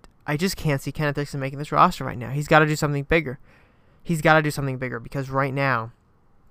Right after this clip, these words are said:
he's being outplayed by the rookie. And, you know, he didn't need to be outplayed by the rookie to get cut. He just,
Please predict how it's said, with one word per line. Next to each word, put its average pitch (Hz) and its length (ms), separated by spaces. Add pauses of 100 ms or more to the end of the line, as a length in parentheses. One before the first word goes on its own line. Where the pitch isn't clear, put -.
(640)
he's 185 160
being 165 240
outplayed 160 400
by 135 120
the 127 100
rookie. 151 320 (1500)
And, 151 280 (380)
you 170 120
know, 143 220 (440)
he 147 100
didn't 185 140
need 180 160
to 190 80
be 143 100
outplayed 135 340
by 135 100
the 131 100
rookie 143 240
to 127 80
get 123 160
cut. 156 240
He 147 100
just, 147 220